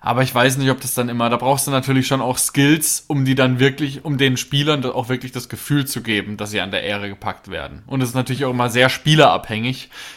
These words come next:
Ich find immer, die besten Profis sind die, die du nicht an der Ehre packen musst.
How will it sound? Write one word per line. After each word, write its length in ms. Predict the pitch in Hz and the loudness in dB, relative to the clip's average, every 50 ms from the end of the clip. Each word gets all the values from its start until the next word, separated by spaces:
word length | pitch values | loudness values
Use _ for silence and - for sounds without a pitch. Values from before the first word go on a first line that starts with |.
| - - | -20 -18
Ich 60 | - - | -16 -6
find 240 | - 151 147 147 | -2 0 0 0
immer, 180 | 175 165 151 143 | 0 2 2 4
die 100 | 131 127 | 4 4
besten 380 | 117 143 156 156 - - 185 160 | 2 2 2 2 0 -2 -4 -4
Profis 460 | - - 151 147 - 147 135 - - | 0 2 2 2 2 0 -2 -2 -2
sind 200 | 127 117 113 107 | -2 -2 -2 -2
die, 280 | 127 131 147 160 156 | -2 0 0 -2 -2
die 100 | - 139 | -2 -2
du 80 | 123 127 | 0 0
nicht 180 | 123 127 120 - | 0 0 0 -2
an 120 | 120 113 | -2 -2
der 100 | 113 - | -2 0
Ehre 220 | 104 117 113 110 | 0 0 0 0
packen 360 | 110 - - 117 107 113 107 117 | -2 -4 -2 -2 -2 -2 -4 -2
musst. 380 | 123 127 127 - - - - | -2 -2 -2 -4 -6 -10 -14